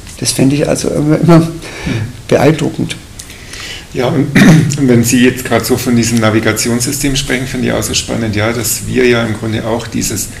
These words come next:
Speaker 2: innere Navigationssystem haben. Und da, finde ich, sind wir ganz nah bei dem
Speaker 1: Ja.
Speaker 2: Thema Spiritualität, weil so dieser innerste Wesenskern,
Speaker 1: Ja.
Speaker 2: ja, der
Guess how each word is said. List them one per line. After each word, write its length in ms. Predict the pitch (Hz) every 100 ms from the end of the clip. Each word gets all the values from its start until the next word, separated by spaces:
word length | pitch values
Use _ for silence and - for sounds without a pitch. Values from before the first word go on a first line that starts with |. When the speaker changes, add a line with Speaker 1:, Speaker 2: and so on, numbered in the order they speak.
| - - - -
Speaker 2:
innere 320 | 120 113 110
Navigationssystem 1200 | 104 104 104 101 104 117 107 104 110 - 110 98
haben. 260 | 98 98 101
Und 160 | 104 95 -
da, 180 | 104 104
finde 380 | - 113 107
ich, 140 | 104 -
sind 160 | 120
wir 100 | 107
ganz 280 | 98 101 101
nah 140 | 101 101
bei 140 | 104
dem 140 | 98
Speaker 1:
Ja. 80 | 135
Speaker 2:
Thema 220 | 127 104
Spiritualität, 800 | 101 - 107 101 107 101 98 120
weil 120 | 104 98
so 100 | 104
dieser 320 | 104 95 107
innerste 560 | 113 120 120 - 107 101 - - - - - - -
Wesenskern, 800 | 104 107 113 147 127 - 131 131
Speaker 1:
Ja. 100 | 117 113
Speaker 2:
ja, 60 |
der 320 | 113 117 117